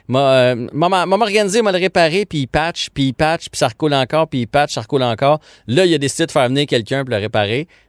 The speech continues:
Oui, ça coûte plus cher quand tu fais venir quelqu'un, mais ça a pas de prix. Tu sais, en bout de ligne, si Jake Allen, il va avec, euh, quinze victoires en vingt-cinq matchs, puis que quand Carey de-, devant le filet, il est toujours en pleine forme, en pleine possession de ses moyens, c'est, que, que ça ait coûté, que son,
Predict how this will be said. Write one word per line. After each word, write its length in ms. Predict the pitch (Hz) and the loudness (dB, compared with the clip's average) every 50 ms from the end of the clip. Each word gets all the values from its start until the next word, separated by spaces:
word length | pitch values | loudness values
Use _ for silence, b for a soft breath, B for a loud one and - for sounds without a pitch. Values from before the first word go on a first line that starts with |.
| b | b
Oui, 200 | - 107 143 214 | -6 -4 -2 0
ça 140 | 220 - 170 | 0 0 -2
coûte 160 | - 175 151 | -2 -4 -6
plus 140 | - - 143 | -6 -6 -2
cher 160 | - 160 165 | 0 0 0
quand 180 | 175 - - 135 | 0 0 -2 -4
tu 100 | - - | -4 -2
fais 140 | - 131 117 | -2 -2 0
venir 180 | 113 123 131 | 0 0 -2
quelqu'un, 440 | 131 - 120 107 95 - 151 156 170 b b b b b b b b - | 0 0 -2 -2 0 0 0 0 0 b b b b b b b b -4
mais 140 | 110 120 | -2 -2
ça 180 | 113 - 156 139 | 0 0 0 -2
a 60 | 127 | -2
pas 160 | - - 170 | -2 -2 -4
de 40 | - _ | -4 _
prix. 220 | - - 135 151 143 - _ | -6 -6 -6 -6 -8 -10 _
Tu 100 | - - | -10 -10
sais, 20 | - - | -6 -2
en 120 | 139 139 139 | -2 0 0
bout 140 | 135 147 | 0 0
de 80 | 143 139 | 0 0
ligne, 160 | 175 190 190 | 0 0 0
si 140 | 185 - 123 | -2 -4 -4
Jake 240 | 110 127 175 185 - | -2 0 0 0 0
Allen, 460 | 170 156 147 143 151 170 175 180 - b b b b b b b | 2 2 2 2 2 2 0 -2 -4 b b b b b b b
il 180 | 110 117 123 | -4 -2 0
va 140 | 110 131 156 | 2 4 4
avec, 260 | 160 135 127 113 - | 4 4 2 0 0
euh, 100 | 127 120 107 - | -2 -2 -2 0
quinze 300 | - 190 196 190 160 151 | -2 0 0 0 -2 -4
victoires 400 | 156 - - 170 175 170 156 143 | -6 -2 0 2 2 2 2 2
en 60 | 123 | 2
vingt-cinq 420 | 127 139 127 - 147 135 123 - | 0 0 0 0 -2 -2 -2 -2
matchs, 240 | 143 143 147 160 - - | -4 -4 -4 -4 -8 -12
puis 120 | - - | -14 -10
que 120 | - - 127 | -4 -4 -4
quand 280 | - - 190 185 185 185 | -2 -2 -2 -2 -2 -2
Carey 300 | - 156 143 147 160 156 | -2 -2 -2 0 -2 0
de-, 260 | 135 135 127 107 110 | 0 0 0 0 0
devant 220 | 117 127 117 135 | 0 2 2 0
le 40 | 131 | -2
filet, 300 | 123 - - 127 143 151 | -2 -6 -4 -2 -2 0
il 100 | 147 117 | 0 -2
est 140 | 104 - _ | -4 -2 _
toujours 420 | - 190 175 151 190 196 185 156 | 2 2 4 4 2 2 2 2
en 120 | 139 123 113 | 0 -2 -2
pleine 200 | 123 131 123 117 | -2 -4 -4 -2
forme, 280 | - - 160 165 156 | -2 -2 -2 0 -2
en 80 | 123 104 | -4 -4
pleine 200 | - 147 147 147 | -2 -4 -6 -2
possession 440 | - - - - 120 110 - 135 135 | -2 -4 -2 -2 -6 -6 -6 -6 -6
de 40 | |
ses 120 | - - 123 | -6 -4 -4
moyens, 400 | 113 107 107 107 110 127 147 147 B B B B B B B | -2 0 0 0 0 -2 -4 -6 B B B B B B B
c'est, 320 | - - - 73 - - | -20 -18 -18 -18 -18 -16
que, 120 | - - 101 - | -16 -16 -12 -4
que 120 | - 139 | -2 -2
ça 180 | 123 - 156 151 | 0 0 0 0
ait 60 | 151 | -2
coûté, 320 | - - - - 180 170 | -4 -6 -2 -2 -2 -2
que 100 | - 175 | -2 -4
son, 160 | 151 - 151 | -4 -4 -4